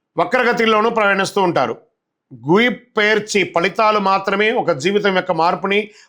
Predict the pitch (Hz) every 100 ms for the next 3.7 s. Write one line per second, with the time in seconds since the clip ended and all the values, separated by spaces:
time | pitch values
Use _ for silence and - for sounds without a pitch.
0 | - 165 170 156 175 208 208 196 208 214
1 | - _ _ _ _ _ 160 180 208 -
2 | 208 202 196 170 190 170 175 196 196 -
3 | 165 - 165 143 117 107